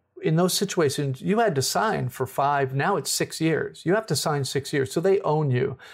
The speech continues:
And it does feel like you're, you know, you're, you're owned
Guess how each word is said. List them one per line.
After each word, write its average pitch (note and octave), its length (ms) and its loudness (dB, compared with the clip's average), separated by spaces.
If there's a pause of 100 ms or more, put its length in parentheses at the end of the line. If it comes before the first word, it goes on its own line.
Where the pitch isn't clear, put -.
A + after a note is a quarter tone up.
(120)
And D#3 120 0
it D#3 140 -2
does G#3 280 2
feel A3+ 320 2
like C3 300 0
you're, C3 340 2 (1000)
you E3+ 100 2
know, C3+ 380 0 (480)
you're, C#3 400 2 (180)
you're D3+ 180 2
owned C#3+ 460 0